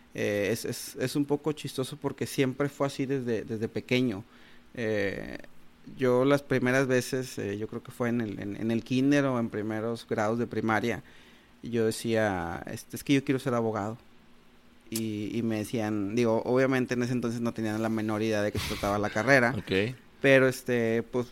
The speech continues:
Speaker 1: eh, con un tío, con un familiar que, que, que fíjate cómo es la vida, con quien colaboro el día de hoy, con quien
Speaker 2: Oh.
Speaker 1: trabajo hombro a hombro el día de hoy,
Speaker 2: Ok.
Speaker 1: este, el licenciado Claudio Garza Garza, eh,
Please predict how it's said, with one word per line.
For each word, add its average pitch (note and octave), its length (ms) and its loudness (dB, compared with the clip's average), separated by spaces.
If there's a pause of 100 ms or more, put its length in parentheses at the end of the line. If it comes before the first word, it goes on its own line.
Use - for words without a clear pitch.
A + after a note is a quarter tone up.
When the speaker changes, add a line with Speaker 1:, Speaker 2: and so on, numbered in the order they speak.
(120)
Speaker 1:
eh, A#2 260 -2
con A#2+ 160 -4
un C#3+ 120 2
tío, D#3 240 2
con D3+ 100 -2
un C3+ 80 -2
familiar C3 400 0
que, A2 360 -2
que, G#2+ 160 -12 (200)
que G#2+ 400 -4
fíjate B2 340 -2
cómo A#2 200 -4
es A#2+ 60 0
la A#2+ 80 2
vida, A2+ 240 2
con G#2 260 -12
quien G2+ 400 -8 (160)
colaboro A2+ 400 2
el C3+ 100 2
día C3+ 100 6
de C3+ 120 6
hoy, B2 240 2
con C#3 160 -6
quien B2 140 -4
Speaker 2:
Oh. - 20 -6
Speaker 1:
trabajo A2 360 -2
hombro A#2+ 220 0
a A#2 40 0
hombro A#2 140 -2
el A#2+ 60 -2
día A#2+ 120 -2
de B2 60 -2
hoy, A2+ 220 -4 (240)
Speaker 2:
Ok. E2+ 260 -8
Speaker 1:
este, G#2 680 -4
el G2+ 60 -4
licenciado G#2 240 -6
Claudio A#2+ 300 2
Garza A2+ 260 -2
Garza, A#2 320 -4 (580)
eh, A2 340 -6